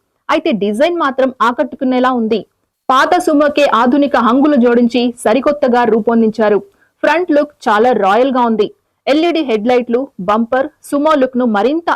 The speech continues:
అద్భుతంగా మార్చాయి. ప్రస్తుతం మార్కెట్లోని పెద్ద పెద్ద ఎస్యూవీలను పోలి ట్రెండీగా కనిపిస్తోంది. ఇక ఈ టాటా సుమో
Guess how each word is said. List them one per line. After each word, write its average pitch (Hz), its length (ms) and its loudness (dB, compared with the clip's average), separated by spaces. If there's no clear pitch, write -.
అద్భుతంగా 254 480 -2
మార్చాయి. 214 400 -2
ప్రస్తుతం 302 400 -2
మార్కెట్లోని 247 640 -2
పెద్ద 226 160 -2
పెద్ద 220 140 -2
ఎస్యూవీలను 254 680 0
పోలి 226 260 0
ట్రెండీగా 285 460 0
కనిపిస్తోంది. 208 640 -4
ఇక 254 60 -10
ఈ - 20 0
టాటా 247 360 0
సుమో 214 220 -4